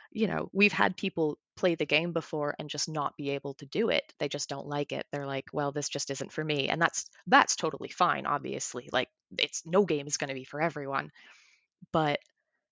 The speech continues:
the fact that this many people are enjoying it, and even I've seen so many, even just people I know in game development who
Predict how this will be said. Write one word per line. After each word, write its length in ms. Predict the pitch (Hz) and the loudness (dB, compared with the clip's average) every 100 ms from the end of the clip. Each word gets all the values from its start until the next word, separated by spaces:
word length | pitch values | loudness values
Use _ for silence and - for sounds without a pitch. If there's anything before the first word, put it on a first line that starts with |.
| - | 0
the 100 | 185 | 2
fact 340 | - 180 190 | 6 4 6
that 220 | 202 - - | 2 2 -2
this 760 | 156 147 139 143 151 - - - | -10 -10 -4 0 0 -2 -12 -12
many 400 | 156 151 170 277 | -4 -2 -2 -4
people 480 | - 302 294 294 294 | -4 -4 -4 -4 0
are 160 | - 294 | 0 0
enjoying 440 | 277 294 302 - | 0 -2 -2 0
it, 140 | 156 - _ | 0 -2 _
and 200 | - 175 | 0 0
even 360 | - 190 185 180 | 0 0 2 2
I've 180 | - 170 | 0 0
seen 260 | - 202 185 | 0 -2 -2
so 220 | - 185 | 0 0
many, 360 | 185 175 165 - - - - | 0 0 -2 -6 -16 -20 -8
even 240 | - 214 208 | -4 0 -2
just 140 | - | -2
people 260 | 196 180 175 | -2 2 2
I 140 | 165 | 2
know 340 | 160 156 156 - | 0 0 0 0
in 400 | 151 147 143 147 _ _ _ _ _ _ 165 | -2 -4 -6 -12 _ _ _ _ _ _ 4
game 180 | 175 233 | 6 6
development 640 | 170 147 156 - 139 - - | 6 4 2 -2 -8 -8 -8
who 200 | - 156 | -4 -4